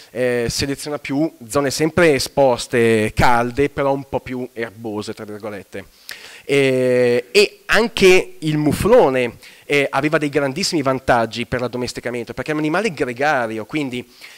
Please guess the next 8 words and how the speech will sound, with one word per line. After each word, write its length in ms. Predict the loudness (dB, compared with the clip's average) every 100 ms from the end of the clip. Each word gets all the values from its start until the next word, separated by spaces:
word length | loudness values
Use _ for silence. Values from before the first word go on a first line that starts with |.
| -12
non, 180 | -6 -4
eh, 300 | -2 -2 -2
se 260 | -2 0 0
lo 120 | 0
metto 180 | 0 0
in 60 |
un 80 | -2
recinto, 920 | -2 0 2 2 0 4 6 4 0